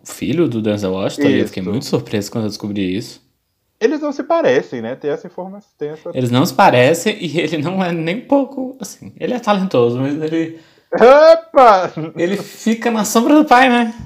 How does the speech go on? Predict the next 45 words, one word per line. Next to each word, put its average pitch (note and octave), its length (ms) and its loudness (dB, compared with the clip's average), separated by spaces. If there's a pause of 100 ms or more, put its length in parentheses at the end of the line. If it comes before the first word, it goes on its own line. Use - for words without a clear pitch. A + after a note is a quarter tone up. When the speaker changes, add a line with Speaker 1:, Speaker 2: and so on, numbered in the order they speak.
(360)
Speaker 2:
É, G3 220 -2
não, A#2 320 -6
é, G2 140 -4
o G2 80 -8
pai A#2 240 -2
dele, A2+ 280 -6
é - 80 -2
que - 100 -2
assim, A3 220 -4
é C#3 100 0
isso, F3 260 -2
é E3 80 2
o E3 80 2
que G#3+ 60 -6
eu E3 80 -4
tava G3 140 4
Speaker 1:
Ele E3+ 100 4
é - 20 6
Speaker 2:
falando D3 200 4
outro F#3 200 10
Speaker 1:
muito F#3 200 0
Speaker 2:
dia. D3+ 280 2
Speaker 1:
melhor. A2+ 200 -2 (760)
Speaker 2:
A E3+ 540 6
Juliana A#2 380 -6
Paz C#3 380 2
é C#3 40 -4
uma D3 120 -6
excelente F3 480 -4
atriz. A2 540 -10 (480)
Mas D#3 140 -2
se A3+ 60 -4
você B3+ 220 -4
bota D3+ 280 0
ela A#2+ 200 2
pra G#2+ 500 -2 (440)
atuar B2 360 -2
com B2+ 100 -8
a A#2 40 -8
Viola G#2 360 0
Davis, G#2 720 -6 (140)
ela D3 180 4
vai D3 120 -6
parecer F3+ 300 -6
uma G3 340 -8